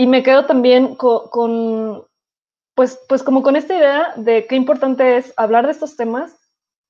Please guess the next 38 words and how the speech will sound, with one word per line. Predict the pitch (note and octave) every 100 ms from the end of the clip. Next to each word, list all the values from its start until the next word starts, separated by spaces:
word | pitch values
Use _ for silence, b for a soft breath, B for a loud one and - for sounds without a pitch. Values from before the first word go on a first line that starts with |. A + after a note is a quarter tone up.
| _ _ _ _
siendo | _ - C4 C4 C#4+
que | B3+ A3+ - _
todo | - C4+
mundo, | C#4+ C4 C#4+ C#4 C#4 B4+ - _ _ _ _ _ _ _
pues | A#3+ A#3
lo | A#3+
tenemos, | B3+ C4 A4 D#4+ D4+ D4
no | C#4+
es | D4
algo | D#4 D#4 C#4+
ajeno | C#4 C#4 D4 C#4
a |
nosotros, | A#3+ A#3 C#4 C#4 B3 A3
nacimos | A3 A3 C4 C4 C4
con | A3 A3+
ello, | B3 A#3 G#3
¿no? | G3+ A3+ C#4+
Este, | G#3+ - G#3+ G#3+ b b b -
form-, | C#4 C#4+ C#4+ C4+
formó | - C4 C4 C#4+ -
parte | C#4 C4+
de | D4 B3+
nosotros | G#3 A#3 A3+ A#3+ D4 E4 -
desde | A3+ A3 G3 A3+
que | A3 A3
existimos, | G#3 A3+ - C4 C4+ C4 D4
¿no? | B3+ B3
Antes | C#4 C4 C4
teníamos | C4 A#3 A#3+ B3+
que | B3+ A3
huir | G#3+ A3+ A#3 B3 C4 B3
del | A#3 A3+ A3+ A3+
tigre | B3+ A#3+ A#3+
porque | A3 G#3+ G3+
nos | G3+ A3
iba | A#3+
a |
comer, | A#3 A#3 A#3 D#4